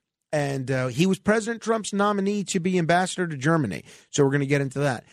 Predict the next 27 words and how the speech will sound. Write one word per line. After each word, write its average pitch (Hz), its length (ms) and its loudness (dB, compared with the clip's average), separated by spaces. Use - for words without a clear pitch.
I'm - 80 -4
gonna 254 120 4
ask 247 240 2
him 214 140 2
not 190 180 4
about, 165 280 0
not 175 220 4
only 170 160 2
about 156 140 2
the 143 80 -2
Russia-Ukraine 151 840 0
situation, 131 440 -4
but 147 160 -2
where 254 200 2
we 381 140 2
are 302 140 4
with 180 220 0
China. 143 560 0
A - 60 -8
lot 202 240 4
of - 80 -4
people 220 280 -2
wondering 160 600 -4
what 147 320 0
the 151 120 0
national 160 500 0
sim-, 147 240 -2